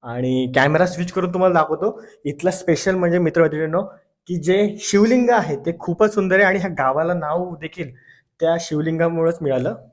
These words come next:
तर ते आपण शिवलिंग दाखवतो तुम्हाला, कॅमेरा स्विच करतो. स्विच केला मित्रमैत्रिणींनो मी, आणि हे बघा ह्या गुफेमध्ये हे मंदिर आहे. त्या मंदिरात आपल्याला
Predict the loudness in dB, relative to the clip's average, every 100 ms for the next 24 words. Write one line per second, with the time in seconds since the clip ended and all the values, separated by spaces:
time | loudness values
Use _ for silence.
0 | _ _ _ -6 -6 -2 2 2 2 -2
1 | -4 -4 -4 0 0 0 -2 -4 -4 -6
2 | -6 -10 -14 -16 -16 -16 -20 -20 _ _
3 | -4 -2 0 2 2 2 2 2 4 2
4 | 2 0 -2 -10 -20 _ _ -10 -8 -4
5 | -2 0 -2 -4 -10 -18 _ _ _ _
6 | _ _ _ -6 -2 -2 -2 -4 -4 -8
7 | -12 -20 _ _ -8 -4 -2 -2 -2 -2
8 | -2 -6 -10 -16 _ -8 -6 -4 -4 -4
9 | -4 -10 -20 _ _ _ _ _ _ _
10 | _ _ _ -10 -2 -2 -2